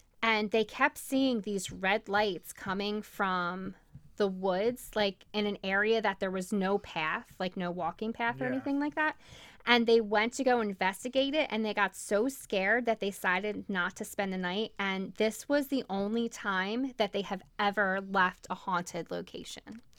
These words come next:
Speaker 2: Hmm.
Speaker 1: So I thought that was kinda interesting.
Speaker 2: I mean,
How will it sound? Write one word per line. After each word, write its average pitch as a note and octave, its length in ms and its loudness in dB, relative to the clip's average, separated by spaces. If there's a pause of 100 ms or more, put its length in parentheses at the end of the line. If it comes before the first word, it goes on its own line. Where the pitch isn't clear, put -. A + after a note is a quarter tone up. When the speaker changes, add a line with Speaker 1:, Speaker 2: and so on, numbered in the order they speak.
Speaker 2:
Hmm. F#3+ 200 -6 (500)
Speaker 1:
So - 360 -6 (400)
I G3 120 -6
thought G3 180 -6
that F#3+ 160 -4
was G3+ 140 -10
kinda E3+ 260 -12
interesting. - 680 -18 (340)
Speaker 2:
I E3 120 -4
mean, E3+ 460 -2